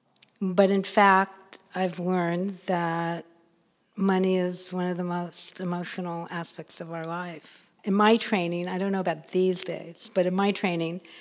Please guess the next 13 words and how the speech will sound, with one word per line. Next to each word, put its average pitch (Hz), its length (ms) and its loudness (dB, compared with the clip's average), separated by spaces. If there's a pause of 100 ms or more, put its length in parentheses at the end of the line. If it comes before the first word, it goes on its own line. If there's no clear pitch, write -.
(220)
as 175 240 -2
a 180 80 4
therapist, 202 800 2 (420)
money 185 320 8
never 160 300 2
came 151 280 -2
up. 156 180 -4 (1080)
In 170 140 0
my 170 140 0
analysis, 165 880 0
in 170 100 0
my 156 200 0
therapy, 170 840 2